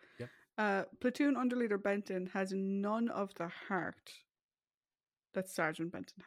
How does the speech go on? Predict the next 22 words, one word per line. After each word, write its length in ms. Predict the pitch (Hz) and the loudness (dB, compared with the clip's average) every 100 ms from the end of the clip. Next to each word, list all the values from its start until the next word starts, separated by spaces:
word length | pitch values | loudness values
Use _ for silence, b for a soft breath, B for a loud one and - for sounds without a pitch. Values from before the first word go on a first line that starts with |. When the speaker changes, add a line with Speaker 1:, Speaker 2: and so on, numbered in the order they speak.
| - | -14
Speaker 2:
has. 200 | - - _ _ _ - | -14 -16 _ _ _ -12
Speaker 1:
Hmm. 120 | 98 - _ _ _ _ - | -10 -12 _ _ _ _ 4
Speaker 2:
While 160 | 214 | 6
he's 160 | 233 226 | 6 6
nowhere 240 | 277 294 | 6 6
near 220 | 262 240 | 4 4
as 120 | 196 185 | 0 -2
brash 500 | - 180 180 208 - | 0 4 4 2 -2
as 140 | 202 208 | -2 -4
Stewart, 500 | - 214 226 247 - _ _ _ _ _ _ _ _ _ _ _ - | -2 -2 -2 -4 -10 _ _ _ _ _ _ _ _ _ _ _ 2
there 180 | 226 240 | 6 6
is 140 | 233 | 4
no 280 | 226 254 262 | 2 4 2
sign 580 | - - 220 226 190 175 | 0 0 2 4 2 0
of 160 | 180 185 | -2 -4
the 80 | 190 | -2
Benton 500 | 185 175 - 175 170 | 0 -2 -4 -6 -4
we 140 | 170 | -4
know 380 | 165 160 - - - _ _ _ _ | -4 -4 -6 -12 -18 _ _ _ _
in 120 | 120 | -2
Speaker 1:
No. 60 | 107 | -2
Speaker 2:
there. 200 | - - | -2 -10